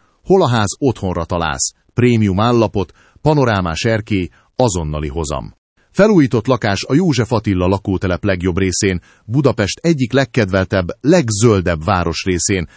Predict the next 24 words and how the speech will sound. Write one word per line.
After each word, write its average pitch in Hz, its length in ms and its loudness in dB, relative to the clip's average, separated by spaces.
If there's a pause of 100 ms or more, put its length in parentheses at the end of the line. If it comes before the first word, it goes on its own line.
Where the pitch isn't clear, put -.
(280)
A 90 120 0
József 170 380 4
Attila 110 300 2
lakótelep 104 540 0
kiemelt 113 500 0
övezetében 95 580 0
kínálunk 90 420 -2
megvételre 110 680 0 (240)
egy - 200 -10
ötvenöt 139 500 2
négyzetméteres, 101 840 0 (220)
harmadik 170 500 2
emeleti, 92 520 0 (200)
erkélyes, 98 720 2 (220)
teljes 190 380 2
körűen 113 360 2
felújított 95 560 -2
lakást. 82 560 -2 (280)
Az 101 140 -2
ingatlan 131 500 2
bérlőkkel 107 520 2
együtt 117 340 0
is 95 140 -6
megvásárolható, 98 960 0